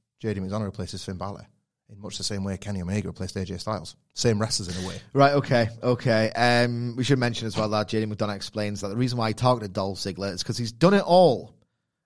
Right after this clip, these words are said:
Speaker 2: And then he reads out Dolph Ziggler's Wikipedia page.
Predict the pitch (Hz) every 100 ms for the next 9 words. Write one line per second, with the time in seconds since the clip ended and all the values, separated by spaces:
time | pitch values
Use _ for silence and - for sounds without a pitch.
0 | - 113 131 - 120 190 170 190 - 185
1 | 147 185 170 127 160 170 - 175 165 147
2 | - 104 101